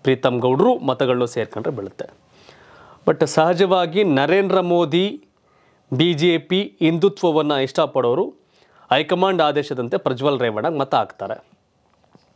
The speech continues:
ಇಲ್ಲ ಪ್ರೀತಮ್ ಗೌಡ್ರು ನರೇಂದ್ರ ಮೋದಿಗಿಂತ ಗ್ರೇಟು, ನಾವು ಪ್ರಜ್ವಲ್ ರೇವಣ್ಣ ಒಪ್ಪಲ್ಲ, ಪ್ರೀತಮ್ ಗೌಡರ ಕಟ್ಟಾಜ್ಞೆ, ಪ್ರೀತಮ್ ಗೌಡರ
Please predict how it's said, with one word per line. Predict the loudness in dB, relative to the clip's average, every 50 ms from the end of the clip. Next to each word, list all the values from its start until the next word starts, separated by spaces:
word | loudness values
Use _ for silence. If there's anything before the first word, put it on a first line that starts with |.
| _ _ -20 -20 -20 -20 -20 -20 -8 _ 0
ಇಲ್ಲ | 2 2 2
ಪ್ರೀತಮ್ | 2 2 2 2 2 2 0 2 2
ಗೌಡ್ರು | 2 2 4 2 2
ನರೇಂದ್ರ | 2 2 2 2 2 2 2
ಮೋದಿಗಿಂತ | 2 2 2 2 2 0 0 0 0 0
ಗ್ರೇಟು, | 0 2 0 0 -2 -2 -2 -2 -4 -4 -6 _ _ _ _ _ _ _ _ _ _ _ _ _ _ -2
ನಾವು | -2 0
ಪ್ರಜ್ವಲ್ | 0 0 0 2 2 2 2 2
ರೇವಣ್ಣ | 2 2 2 0
ಒಪ್ಪಲ್ಲ, | 0 -2 -2 -2 -2 0 0 0 -2 -4 -8 _ _ _ _ _ _ _ _ _ _ _ _ _ _ _ _ _ _ _ _ _ _ _ _
ಪ್ರೀತಮ್ | 0 0 2 2 2 2 2 2
ಗೌಡರ | 2 2 2 2 2
ಕಟ್ಟಾಜ್ಞೆ, | 0 2 0 -2 0 0 0 0 0 0 0 0 0 0
ಪ್ರೀತಮ್ | 0 -2 -2 -4 -2 -2 -2 -2 0
ಗೌಡರ | 0 0 2 2 2